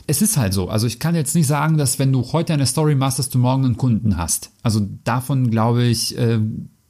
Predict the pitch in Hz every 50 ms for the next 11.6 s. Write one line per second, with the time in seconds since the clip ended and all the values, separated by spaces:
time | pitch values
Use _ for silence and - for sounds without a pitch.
0 | _ - - - - 143 131 - 135 123 - - - - 120 - - - - 175
1 | 175 175 185 202 208 - - - - - - - - 120 101 135 131 139 139 131
2 | 113 - - 107 101 101 90 107 104 107 90 - - - - - - - - -
3 | 82 - 123 - 117 110 - 120 107 - - 123 107 98 - - 120 120 123 120
4 | 120 120 117 117 120 - - 110 104 101 101 98 - - - - 135 139 - -
5 | 107 - 120 110 - - 104 98 95 - 117 110 110 107 107 107 107 107 - 101
6 | 101 104 95 - - - 104 98 104 104 - 90 101 101 - - 107 98 104 -
7 | - 151 165 165 139 139 147 135 123 117 110 117 131 135 139 139 131 - - -
8 | - - - - - - _ _ 190 202 214 190 170 127 101 107 113 120 123 127
9 | 127 127 - 131 113 113 - - 107 104 107 110 110 107 104 - 101 101 107 104
10 | 101 - - - - 104 92 92 95 92 - - - - - - _ _ - 117
11 | 101 113 104 101 101 85 82 - - - -